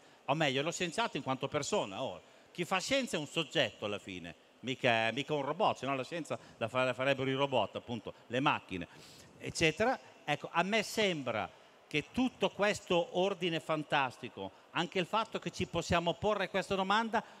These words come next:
mi sembra che la sorgente di tutto questo non possa essere una meccanica, ecco, la meccanica quantistica o la relatività, per dirle due grandi, poi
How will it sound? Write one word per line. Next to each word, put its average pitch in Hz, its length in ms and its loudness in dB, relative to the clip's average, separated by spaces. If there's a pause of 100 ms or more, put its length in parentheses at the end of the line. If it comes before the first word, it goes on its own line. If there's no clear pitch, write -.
(160)
mi 190 220 6
sembra 226 560 4
che 175 280 2 (580)
la 175 180 6
sorgente 214 720 0
di 196 100 -2
tutto 220 300 -4
questo 220 420 0
non 196 220 2
possa 185 320 2
essere 180 320 -2
una 175 120 -2
meccanica, 131 680 -2
ecco, 113 240 -4 (200)
la 147 120 4
meccanica 170 500 0
quantistica 175 680 -2
o 165 40 4
la 156 120 2
relatività, 147 600 0
per 113 200 -2
dirle 117 260 -6
due 107 200 -2
grandi, 104 440 -2 (380)
poi 117 200 -2